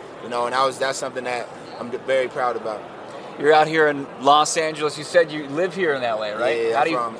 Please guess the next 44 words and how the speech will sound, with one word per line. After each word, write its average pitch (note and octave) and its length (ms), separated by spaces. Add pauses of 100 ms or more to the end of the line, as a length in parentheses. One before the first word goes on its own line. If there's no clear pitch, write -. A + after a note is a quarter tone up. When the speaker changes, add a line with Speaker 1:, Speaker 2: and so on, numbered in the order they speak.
(140)
Speaker 1:
Pasadena, A#2 400
California. A#2 540 (180)
Speaker 2:
how D#3 140
do E3 80
you E3+ 60
feel E3 260
like, D3+ 280
uh, C#3+ 440 (260)
they're C#3 140
representing C#3+ 720
as B2+ 100
far C3+ 240
as B2+ 160
hosting C#3+ 500
the C3 100
N C3 100
F B2+ 160
L B2 320
in A#2 200
the B2 60
big A#2+ 260
game? A#2 220 (560)
Speaker 1:
Yeah, C3+ 300
we're D3+ 120
doing F3 200
it E3 80
just D#3 220
right. D#3 260
You G#2+ 120
know, B2 140
at C3 60
the B2+ 80
end C#3 100
of C3 60
the B2 60
day, C3+ 240
it's C#3 120
something C#3 220
that B2+ 120
the A#2+ 60
city C3+ 300
needed. C#3 340 (600)
And, A#2 100
uh, B2 520